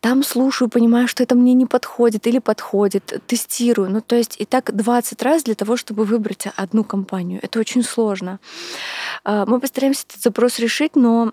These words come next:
м, сейчас, э, есть, э, история того, что руководитель идет по более простому пути. То есть он идет в соседние салоны или, э, смотрит, э, допустим, сал-, на салоны, которые ему нравятся, в которые он ходит.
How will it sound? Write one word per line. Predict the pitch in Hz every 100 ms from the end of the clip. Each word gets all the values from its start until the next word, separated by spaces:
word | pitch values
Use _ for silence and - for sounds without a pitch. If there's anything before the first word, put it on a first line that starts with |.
| _
м, | 220 214 214 214 214
сейчас, | 214 214 - 262 330 - -
э, | - 220 214 214
есть, | - 220 262 - -
э, | 220 214 214 - - - - - - - _ -
история | 226 269 254 226
того, | 220 233 330
что | - - 240 247 240 220 233
руководитель | 226 226 247 - 226
идет | 214 247
по | -
более | 196 240 226
простому | - 220 - 233 196
пути. | - 220 - 180 -
То | 185
есть | 175 240
он | 233
идет | 214 226 214
в | -
соседние | - 208 233 196 190 170
салоны | - 190 226 370 349 294 -
или, | 220 214 190 185 -
э, | 185 180 185 220
смотрит, | - 233 214 - 175 - -
э, | - -
допустим, | 196 - 190 196
сал-, | - 214
на | 208 226
салоны, | 214 202 196 196
которые | 208 208 202
ему | 180 233 196
нравятся, | 185 233 285 -
в | -
которые | 247 254 247
он |
ходит. | - 254 240 220 -